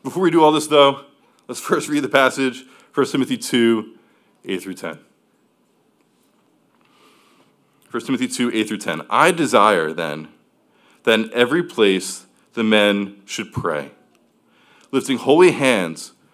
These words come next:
without anger or quarreling. Likewise, also,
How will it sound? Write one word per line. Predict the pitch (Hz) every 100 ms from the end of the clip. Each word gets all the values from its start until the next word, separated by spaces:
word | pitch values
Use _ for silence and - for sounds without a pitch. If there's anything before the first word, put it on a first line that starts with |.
| _ _
without | 120 123 120 -
anger | 117 123 139 160 160 - _ _ _ _ _
or | 123 117 113 113 113
quarreling. | - - 98 87 73 - _ _ _ _ _ _ _ _ _ _ _ _ _ _ _ _ _ _ _ _ _
Likewise, | 107 143 202 110 80 85
also, | - 156 - 85 71